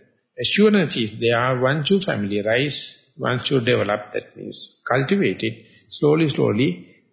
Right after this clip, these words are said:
that will go beyond the posture,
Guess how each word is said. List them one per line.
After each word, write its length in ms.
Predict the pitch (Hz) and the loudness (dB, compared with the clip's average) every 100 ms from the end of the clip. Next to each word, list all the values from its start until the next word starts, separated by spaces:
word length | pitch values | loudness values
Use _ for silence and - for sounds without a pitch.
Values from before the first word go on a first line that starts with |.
| 131 | -4
that 300 | 131 127 - | -2 -2 -2
will 760 | 131 127 123 - - _ - 120 | 0 0 -2 -4 -16 _ -8 2
go 600 | 131 120 110 107 - - _ _ - 113 | 4 6 4 2 -4 -20 _ _ -10 -2
beyond 480 | 127 160 156 156 143 | 2 4 2 0 0
the 240 | 135 - | 0 0
posture, 560 | 131 113 - 92 82 | 2 2 2 -2 -6